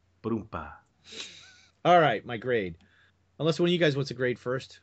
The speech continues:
Speaker 2: or, well, since it's my book, I guess I'll grade first. Uh, cover. Eh. <laughs> Uh,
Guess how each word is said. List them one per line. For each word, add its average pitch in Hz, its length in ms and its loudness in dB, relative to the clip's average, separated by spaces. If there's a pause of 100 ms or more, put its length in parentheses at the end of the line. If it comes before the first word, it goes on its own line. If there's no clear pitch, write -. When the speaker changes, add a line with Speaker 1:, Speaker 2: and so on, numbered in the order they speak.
(160)
Speaker 2:
or, 113 220 -4
well, 113 180 -4
since 98 240 -14
it's - 80 -20
my 95 100 -8
book, 87 220 -10
I 82 80 -8
guess 78 240 -10
I'll 71 80 -10
grade 71 240 -8
first. - 340 -14
Uh, 165 220 4
cover. 269 480 0 (840)
Eh. 262 960 -4
<laughs> - 60 -20 (1200)
Uh, 160 580 0